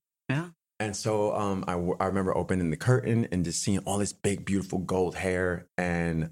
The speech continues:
Speaker 2: and Neil Farina's curling each one, one by one by one.
Speaker 1: Shout
Speaker 2: So
Speaker 1: out,
Speaker 2: whenever,
Speaker 1: Neil.
Speaker 2: whenever you see all that hair, it's not like a track. No, I'm sorry, that's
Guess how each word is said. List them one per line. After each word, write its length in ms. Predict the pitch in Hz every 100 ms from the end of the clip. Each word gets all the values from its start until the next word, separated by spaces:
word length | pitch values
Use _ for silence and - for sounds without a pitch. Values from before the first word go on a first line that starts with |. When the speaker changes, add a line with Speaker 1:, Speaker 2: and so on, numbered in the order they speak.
| - _ _ _ -
Speaker 2:
and 240 | 92 85
Neil 240 | 95 107
Farina's 380 | 104 101 101 87
curling 400 | - 98 92 85
each 180 | 98 - - _
one, 320 | 92 85 69
one 180 | 85 95
by 120 | 78 73
one 280 | 82 87
by 120 | 76 73
one. 280 | 82 73 71
Speaker 1:
Shout 140 | -
Speaker 2:
So 80 | -
Speaker 1:
out, 80 | 202
Speaker 2:
whenever, 180 | 143
Speaker 1:
Neil. 240 | 180 196 - _
Speaker 2:
whenever 220 | 131 151
you 40 | 160
see 120 | -
all 140 | 135
that 100 | 123
hair, 200 | 117 147
it's 140 | 113 123
not 260 | 131 135 107
like 160 | 101
a 60 | 87
track. 600 | - 87 117 78 - -
No, 200 | 110 95
I'm 100 | 90
sorry, 200 | 113 101
that's 240 | 76 110